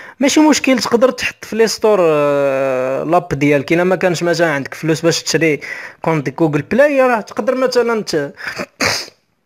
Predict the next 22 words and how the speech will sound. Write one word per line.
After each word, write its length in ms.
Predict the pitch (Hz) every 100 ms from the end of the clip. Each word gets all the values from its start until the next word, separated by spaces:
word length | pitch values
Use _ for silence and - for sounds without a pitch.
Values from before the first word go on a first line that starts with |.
| _ _ _ - -
تحط 240 | - -
في 100 | -
لي 80 | 202
ستور 320 | 202 - 185
الاخرين. 540 | 151 143 135 139 135 165
غير 180 | 269 233
هو 160 | 262
خاص 240 | 269 247 -
تكون 220 | - 262
لابليكاسيون 600 | 247 254 254 247 - 226
كيف 180 | 226 208
ما، 180 | 202
يعني، 380 | 185 202 208 185
ما 300 | 170 170 185
دام 280 | 175 190 165
قلتي 240 | 151 -
انت، 140 | 175 175
يعني، 380 | 175 165 165 160
ال-، 180 | 143
عندك 380 | 139 135 135 -
الجيم 880 | 135 135 135 135 165 156 143 135 135
ليغال، 440 | 135 170 214 294